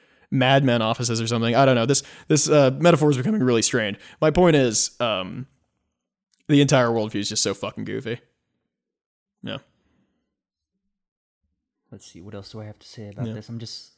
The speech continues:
Speaker 2: gonna glance. No, the,
Speaker 1: Yeah.
Speaker 2: what I wanted to say, last thought on this is,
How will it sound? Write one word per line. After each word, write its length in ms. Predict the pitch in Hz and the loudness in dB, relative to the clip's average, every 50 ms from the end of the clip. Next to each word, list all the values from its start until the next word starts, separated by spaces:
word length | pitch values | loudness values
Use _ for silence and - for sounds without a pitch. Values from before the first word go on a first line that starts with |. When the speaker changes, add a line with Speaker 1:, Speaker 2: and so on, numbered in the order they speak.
| _ _ | _ _
Speaker 2:
gonna 280 | - 107 101 92 87 95 _ _ _ _ _ _ _ _ _ _ _ _ _ _ _ _ _ _ 135 131 | -20 -18 -18 -18 -18 -20 _ _ _ _ _ _ _ _ _ _ _ _ _ _ _ _ _ _ -20 -18
glance. 420 | - 123 113 113 120 - - - _ - | -14 -12 -10 -10 -12 -14 -16 -20 _ -10
No, 280 | 139 147 139 120 110 - _ _ | -6 -4 -4 -4 -4 -6 _ _
the, 180 | - 127 123 - | -14 -6 -2 0
Speaker 1:
Yeah. 80 | - | 2
Speaker 2:
what 80 | - 156 | 2 2
I 60 | 160 | 2
wanted 380 | 147 127 113 160 165 135 120 120 | 0 -2 -4 -6 -6 -6 -6 -8
to 60 | 120 | -10
say, 280 | - - 120 110 110 107 - _ _ _ _ - | -10 -8 -8 -8 -8 -8 -12 _ _ _ _ -16
last 440 | 123 127 120 113 113 - - - _ - | -10 -8 -6 -6 -6 -8 -12 -20 _ -8
thought 160 | - 107 101 | -8 -8 -6
on 160 | 98 98 101 | -6 -8 -8
this 180 | 101 101 - - - | -8 -10 -12 -12 -12
is, 340 | 117 110 110 113 - - | -12 -12 -10 -10 -10 -12